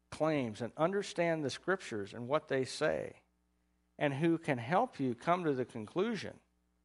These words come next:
that Jesus was and is the Son of God, and there is good historic evidence for that being a fact, not just a belief. And I encourage you,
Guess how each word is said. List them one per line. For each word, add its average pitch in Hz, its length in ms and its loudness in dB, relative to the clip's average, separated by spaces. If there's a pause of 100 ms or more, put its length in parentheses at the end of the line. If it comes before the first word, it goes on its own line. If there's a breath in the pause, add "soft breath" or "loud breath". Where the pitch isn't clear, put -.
(460 loud breath)
that 120 140 0
Jesus 143 560 2
was 156 420 0
and 123 200 0
is 143 360 0
the 117 100 -6
Son 156 220 0
of 123 160 -2
God, 135 280 4
and 113 140 -2
there 139 180 2
is 101 160 -4
good 156 320 2
historic 131 680 0
evidence 131 440 0
for 113 140 -12
that 135 280 4
being 117 240 -2
a 87 80 -10
fact, - 680 2
not 123 180 0
just 127 240 -6
a 110 40 -8
belief. 104 420 -8 (3250)
And 135 80 0
I 151 120 2
encourage 147 600 -2
you, 95 200 -6